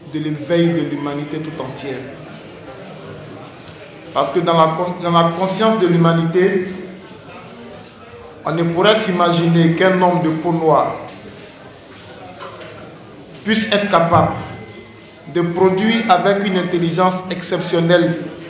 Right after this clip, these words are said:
qui n'est peut-être qu'un don de Dieu, des ouvrages évalués à sept tonnes.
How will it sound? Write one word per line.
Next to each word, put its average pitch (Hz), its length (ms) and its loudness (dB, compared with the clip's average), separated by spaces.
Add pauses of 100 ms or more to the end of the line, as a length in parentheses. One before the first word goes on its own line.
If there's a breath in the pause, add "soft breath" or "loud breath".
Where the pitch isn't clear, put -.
(120)
qui 190 100 -2
n'est 180 140 4
peut-être 202 420 2
qu'un 202 160 2
don 185 200 2
de 170 120 0
Dieu, 180 440 2 (840)
des 165 200 6
ouvrages 180 500 4
évalués 165 560 2
à 151 80 0
sept - 420 -8
tonnes. 165 260 -2